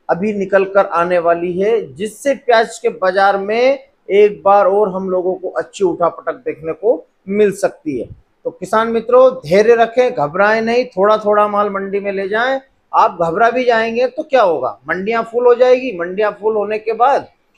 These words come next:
हम लोगों को प्याज का बाजार कटता हुआ नजर आ जाएगा। तो इसलिए आप थोड़ा धैर्य रखेंगे, थोड़ा थोड़ा माल बेचेंगे,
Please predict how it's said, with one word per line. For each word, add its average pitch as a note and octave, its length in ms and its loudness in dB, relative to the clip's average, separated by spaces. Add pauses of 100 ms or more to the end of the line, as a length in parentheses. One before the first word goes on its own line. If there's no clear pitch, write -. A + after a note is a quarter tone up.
(220)
हम G3+ 140 -2
लोगों E3+ 300 2
को A3 260 2
प्याज F3 340 -2
का G#3 120 0
बाजार D#3 400 -2
कटता C#4+ 280 -2
हुआ B3+ 200 4
नजर A#3 280 0
आ G#3 80 4
जाएगा। F#3+ 340 0 (400)
तो B3+ 80 0
इसलिए A#3+ 540 2
आप B3 420 2
थोड़ा G#3+ 200 4
धैर्य G3 440 4
रखेंगे, A#3 680 0 (280)
थोड़ा G3 180 4
थोड़ा A#3 300 4
माल A#3+ 240 4
बेचेंगे, B3 600 0